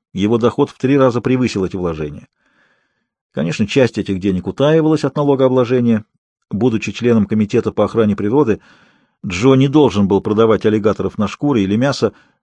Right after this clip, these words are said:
но местные инспектора за небольшую сумму соглашались закрывать глаза на подобные махинации.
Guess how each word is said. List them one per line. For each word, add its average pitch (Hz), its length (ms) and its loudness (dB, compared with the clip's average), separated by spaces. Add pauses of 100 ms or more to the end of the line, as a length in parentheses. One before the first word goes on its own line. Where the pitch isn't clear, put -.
(140)
но 165 300 -6
местные 151 540 0
инспектора 151 600 -2
за 123 100 -2
небольшую 120 420 2
сумму 175 320 0
соглашались 123 640 0
закрывать 120 440 0
глаза 113 280 2
на 90 100 -2
подобные 92 380 -4
махинации. 87 600 -8